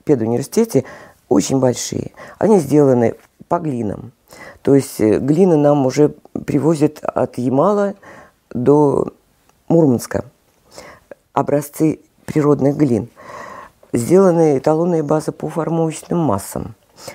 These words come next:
То есть это смеси глин, природных глин с разными искусственными добавками, такими как дроблёная раковина, песок, шамот, птичий пух и другие. В истории гончарства известно,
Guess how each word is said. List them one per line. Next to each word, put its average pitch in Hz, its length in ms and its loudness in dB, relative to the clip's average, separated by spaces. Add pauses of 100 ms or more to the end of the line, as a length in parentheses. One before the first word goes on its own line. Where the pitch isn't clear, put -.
(120)
То 123 80 0
есть 127 120 -4
это 123 320 0
смеси 147 500 0
глин, 196 380 2 (160)
природных 131 520 0
глин 202 300 0 (180)
с - 160 -8
разными 165 560 -2 (180)
искусственными 156 760 0
добавками, 101 680 -4 (320)
такими 147 400 2
как - 380 -4 (180)
дроблёная 151 560 0
раковина, 113 540 -4
песок, 127 720 -2
шамот, 131 720 0 (720)
птичий - 360 -2
пух 151 420 0 (100)
и 220 100 2
другие. - 560 -2 (800)
В 123 60 -8
истории 165 320 2
гончарства 175 580 -4
известно, 147 480 -2